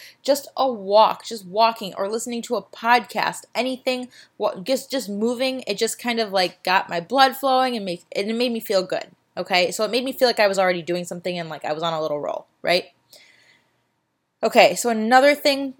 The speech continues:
and the last thing that I want you to do is just relax your mind.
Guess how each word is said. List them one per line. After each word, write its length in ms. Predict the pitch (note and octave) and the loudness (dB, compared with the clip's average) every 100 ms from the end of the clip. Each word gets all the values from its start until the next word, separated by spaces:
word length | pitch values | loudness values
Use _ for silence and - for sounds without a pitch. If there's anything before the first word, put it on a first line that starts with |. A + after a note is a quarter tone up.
| _ | _
and 160 | G#3 G3+ | -4 -2
the 80 | G3 | 4
last 400 | G3+ G3 - - | 8 6 4 -4
thing 200 | F#3+ F#3 | -2 2
that 120 | F#3 | 2
I 60 | |
want 200 | F3 E3+ | 2 0
you 60 | F#3 | -4
to 100 | F3 | -6
do 160 | E3 E3 | -2 -2
is 140 | E3 | -4
just 180 | E3 E3+ | -8 -4
relax 600 | E3+ D#3+ D#3 - - - | -2 0 0 -2 -12 -14
your 140 | - F3 | -10 -8
mind. 420 | D#3+ C#2+ - | -8 -10 -12